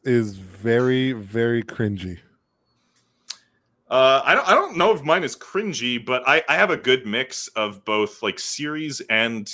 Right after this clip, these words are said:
Speaker 2: like, movies. Um, so I, I don't know what you, I, I don't know if you guys did all, like, anime series, but I, I have a lot of
Speaker 1: Um,
Speaker 2: movies on mine.
Speaker 1: I would say most, I think all, all of mine are series. Yep.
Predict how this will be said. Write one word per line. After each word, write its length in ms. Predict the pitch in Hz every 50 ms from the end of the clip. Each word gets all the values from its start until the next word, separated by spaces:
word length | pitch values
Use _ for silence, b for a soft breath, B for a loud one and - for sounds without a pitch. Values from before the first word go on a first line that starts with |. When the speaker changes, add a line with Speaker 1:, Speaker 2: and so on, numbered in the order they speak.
| - -
Speaker 2:
like, 340 | 120 110 - - - - _
movies. 1040 | - 117 104 101 101 107 113 127 151 170 175 220 247 277 311 294 294 - - - - - _
Um, 540 | 104 104 104 104 101 101 98 95 95 98 98 - _ _ b b b b b b b b b _ _ _
so 380 | - - - 123 113 110 110 107 -
I, 320 | 120 117 104 107 117 120
I 20 | 131
don't 140 | 147 147 147
know 100 | 139 127
what 140 | 120 120
you, 100 | 135 131
I, 260 | 110 110 120 120 117 113
I 40 |
don't 100 | 120 123
know 60 | 120 117
if 60 | 110
you 40 | 113
guys 180 | 117 110 104 -
did 140 | - 110
all, 200 | 101 101 101 101
like, 260 | 101 101 95 95 - _ - -
anime 280 | 113 110 107 104 101 90
series, 600 | - - - - 113 113 113 120 120 120 117 113
but 120 | - 101
I, 120 | 101 107 98 80
I 40 | 107
have 100 | 120 120
a 40 | 117
lot 140 | 110 107 104
of 60 | 98
Speaker 1:
Um, 60 | -
Speaker 2:
movies 460 | - 95 95 98 95 95 - 190 180 -
on 180 | - - 180
mine. 260 | 170 - 82 85 85 b b b b b b b b b -
Speaker 1:
I 60 | 156
would 160 | 165 165 160
say 220 | - 190 180 175 165
most, 800 | 151 139 135 131 127 127 127 131 131 127 123 127 123 - - _ - - -
I 80 | 135
think 180 | 143 156 160 156
all, 200 | 139 123 127 135 - -
all 160 | 127 131 127
of 80 | 117
mine 220 | 117 120 113 113 110
are 120 | 107 101
series. 640 | - - - - - 95 95 98 98 - - - _
Yep. 160 | - - -